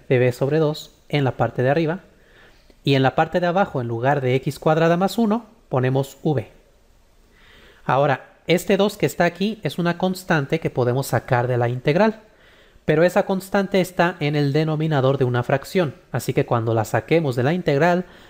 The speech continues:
debe salir en el denominador de una fracción. Y en la parte de arriba ponemos un uno para completar la fracción.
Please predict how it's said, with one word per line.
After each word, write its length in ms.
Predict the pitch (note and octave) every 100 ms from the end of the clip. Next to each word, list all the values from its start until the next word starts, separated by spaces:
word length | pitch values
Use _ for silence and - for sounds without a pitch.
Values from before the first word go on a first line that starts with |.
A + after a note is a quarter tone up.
| - -
debe 280 | B2+ C#3+
salir 400 | D3 F#3+ E3 E3 -
en 180 | D3 D3+
el 120 | C#3+
denominador 720 | C#3+ D3 C#3 C#3+ C#3 A#2+ B2+ - D3
de 280 | C3+ - -
una 260 | B2 A2+
fracción. 540 | A#2 A#2+ A2+ - A#2 - - _ - - -
Y 60 | D3
en 80 |
la 100 | D#3+
parte 240 | D#3 D3 D3+
de 60 |
arriba 420 | D3 D3 C3 D3 - _ -
ponemos 380 | A#2+ A2+ A#2+ E3+
un 100 | E3+
uno 200 | D#3 F3
para 240 | D#3+ D#3+
completar 480 | D#3+ C#3+ A#2+ B2 A#2+
la 180 | A#2 A#2
fracción. 460 | - A2+ - B2+